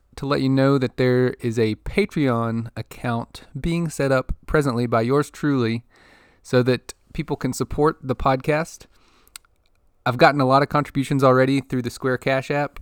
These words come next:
so many thanks t-, for that. Uh, but a lot of people have asked for a Patreon, so here it is. Uh, th-, gonna use this audio clip as a video for the Patreon page. Uh, I'm gonna post it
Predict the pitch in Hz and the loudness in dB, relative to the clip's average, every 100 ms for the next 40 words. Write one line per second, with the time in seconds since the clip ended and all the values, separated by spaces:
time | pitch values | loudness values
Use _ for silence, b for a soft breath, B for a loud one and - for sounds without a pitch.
0 | - - - 117 117 113 110 _ _ _ | -20 -20 -4 -2 -2 -4 -10 _ _ _
1 | _ 143 147 151 139 - - _ 139 123 | _ -2 0 0 -2 -10 -16 _ -2 2
2 | 123 123 _ _ _ _ - 113 104 107 | 2 0 _ _ _ _ -10 -8 -8 -8
3 | 107 _ _ b b b b b b b | -10 _ _ b b b b b b b
4 | _ _ - 147 151 160 147 131 139 135 | _ _ 4 4 4 2 2 2 2 0
5 | - 139 139 131 - 120 127 151 - 123 | 2 2 4 2 2 0 0 -6 0 0
6 | 123 - _ - _ _ - 123 139 185 | 0 -8 _ -20 _ _ -4 -2 0 -4
7 | 165 - - - 127 120 117 139 _ _ | -8 -14 -20 -6 0 0 2 -2 _ _
8 | _ _ - - 143 147 147 151 135 - | _ _ -20 -12 -2 2 4 2 0 2
9 | 147 147 139 - 156 151 - - 123 117 | 4 4 2 2 2 2 -2 -4 -4 -4
10 | 110 135 147 147 143 139 131 - 147 - | -4 -4 0 2 2 -2 -8 -4 -4 -2
11 | 143 139 143 143 139 - b b b b | -6 -4 -4 -4 -6 -14 b b b b
12 | b b b - 113 120 135 131 165 190 | b b b -2 0 2 4 8 10 10
13 | - 165 | 8 0